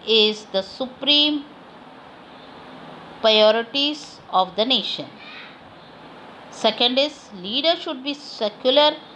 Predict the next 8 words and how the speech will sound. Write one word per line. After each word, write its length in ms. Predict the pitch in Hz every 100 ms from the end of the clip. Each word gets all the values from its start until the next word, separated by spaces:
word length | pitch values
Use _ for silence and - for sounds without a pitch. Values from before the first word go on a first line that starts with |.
| - -
and 240 | 196 208 - 208
open 500 | 226 226 262 285 285 - - - - -
for 180 | 196 -
all 420 | - 220 247 269 269
religious 600 | 220 202 202 226 254 -
value. 340 | 285 175 135 - - - - - - - - - - - - - - - - - - - - - - -
Third 280 | 226 262 285
is 260 | 330 349